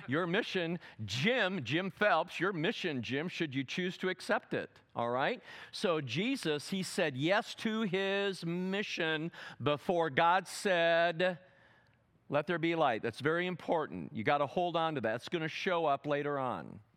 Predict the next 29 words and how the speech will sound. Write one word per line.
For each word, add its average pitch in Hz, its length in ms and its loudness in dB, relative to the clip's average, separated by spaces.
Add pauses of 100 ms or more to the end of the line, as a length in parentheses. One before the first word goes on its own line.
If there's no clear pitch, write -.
(880)
And 135 140 0
many 190 200 0
times 143 540 0
we 151 120 0
don't 147 320 0 (220)
understand 139 640 -2
that. 82 240 -2 (520)
Luke 175 320 2
nine 175 400 2
fifty-one, 202 1040 0 (160)
I 120 80 -2
want 160 220 -2
you 185 40 0
to 165 60 0
look 185 220 0
in 185 80 -4
your 180 100 -2
Bibles. 147 800 0
This 135 220 -4
is 165 160 -4
huge. 127 500 -2
How 208 80 2
many 254 160 0
chapters 190 600 2
are 160 220 2
there 156 140 0
in 151 100 -2
Luke? 135 220 -2
Anybody? 165 580 0